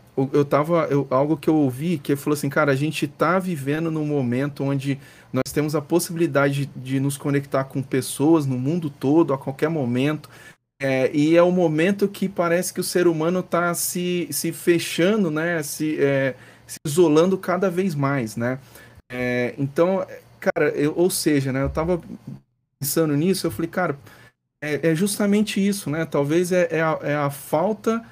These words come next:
né, de, de inteligência aí, de saber se comunicar com a tecnologia, pra lidar com a tecnologia."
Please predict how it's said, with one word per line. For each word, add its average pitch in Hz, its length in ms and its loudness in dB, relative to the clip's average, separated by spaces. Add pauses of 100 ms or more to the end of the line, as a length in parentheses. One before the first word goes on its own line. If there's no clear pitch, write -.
(420)
né, 165 240 -2
de, 139 340 -2
de 139 140 -2
inteligência 160 920 2
aí, 165 260 0
de 170 140 -8
saber 170 360 -2
se - 120 -8
comunicar 185 640 0
com 175 180 -2
a 165 40 -2
tecnologia, 151 880 -2
pra 147 140 0
lidar 170 500 2
com - 140 -6
a - 60 0
tecnologia." 127 760 -2